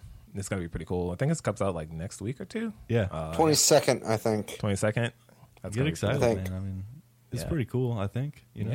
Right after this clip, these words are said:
Speaker 1: Yeah, yeah, yeah.
Speaker 2: And then other than that, I've been playing. I said I was gonna be labbing B B Tag a little bit more, so I did that.
Speaker 1: Mm-hmm.
Speaker 2: I was, I was talking to you guys about that in the group chat, so that was pretty fun.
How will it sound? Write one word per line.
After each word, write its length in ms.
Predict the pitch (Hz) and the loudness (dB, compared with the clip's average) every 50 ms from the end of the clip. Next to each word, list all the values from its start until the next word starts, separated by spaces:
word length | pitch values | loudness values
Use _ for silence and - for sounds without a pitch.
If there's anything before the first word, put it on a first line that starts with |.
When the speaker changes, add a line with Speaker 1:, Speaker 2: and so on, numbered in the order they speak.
| 139 - - - - - - | -2 -4 -6 -10 -14 -12 -8
Speaker 1:
Yeah, 140 | 113 143 175 | -6 -4 -4
yeah, 20 | |
yeah. 200 | 120 - - 110 - - | -4 -4 -6 -6 -4 -2
Speaker 2:
And 180 | 101 101 104 | 0 2 2
then 320 | 110 113 113 113 110 110 104 | 4 4 4 4 4 4 4
other 240 | - 113 127 135 131 | 4 4 6 6 6
than 120 | 127 123 | 4 4
that, 240 | 131 135 139 139 127 | 4 4 4 4 4
I've 120 | 120 117 | 4 4
been 140 | 123 123 120 | 4 2 4
playing. 440 | - - 131 127 127 123 123 123 120 - - - - - - - _ _ _ | 4 4 4 4 4 4 2 2 0 -4 -10 -20 -20 -20 -20 -20 _ _ _
I 80 | - 104 | -6 -6
said 180 | 98 - 113 113 | -2 0 2 4
I 80 | 113 | 6
was 140 | 113 113 113 | 6 6 6
gonna 100 | 113 110 | 6 6
be 140 | 107 110 107 | 6 6 6
labbing 540 | 110 104 104 110 110 110 110 107 107 101 - - | 6 6 6 6 6 6 4 4 4 2 0 2
B 120 | - 113 110 | 4 4 4
B 100 | 104 101 | 4 4
Tag 280 | - 117 107 110 107 | 4 4 4 4 4
a 40 | 107 | 4
little 200 | 107 107 104 104 | 4 4 4 2
bit 100 | 104 101 | 2 2
more, 420 | 104 107 107 107 104 104 104 110 - | 2 2 2 4 4 4 2 0 0
so 300 | - - - - 90 90 95 | -4 -6 -6 -4 -4 -4 -4
I 40 | 95 | -4
did 200 | 92 104 101 98 | -4 -4 -4 -2
that. 380 | 104 101 104 107 104 - - _ | 0 0 2 2 0 -2 -4 _
Speaker 1:
Mm-hmm. 320 | - 107 98 95 87 85 87 - - - _ _ _ _ | -8 -6 -4 -4 -4 -4 -6 -8 -10 -16 _ _ _ _
Speaker 2:
I 40 | - | -8
was, 220 | 95 92 - - - - | -8 -8 -8 -10 -6 -4
I 120 | 92 98 | -2 -2
was 120 | 98 - | 0 0
talking 240 | - 113 104 98 95 | 0 -2 -2 0 0
to 80 | 92 95 | -2 -2
you 100 | 98 98 | 0 0
guys 140 | 90 87 90 | -2 -2 -2
about 200 | 90 90 90 92 | -2 -2 -2 0
that 60 | 92 | 0
in 60 | 90 | -2
the 80 | 87 92 | -2 -2
group 220 | - 101 98 - | -2 -2 -2 -2
chat, 280 | - 98 98 101 98 - | -2 0 0 0 -2 -4
so 160 | - 113 110 | -4 -2 0
that 100 | 110 120 | 2 2
was 140 | 123 113 - | 2 2 2
pretty 200 | - 123 110 101 | 0 -2 -4 -2
fun. 280 | - - 107 104 101 | -4 -4 -4 -4 -6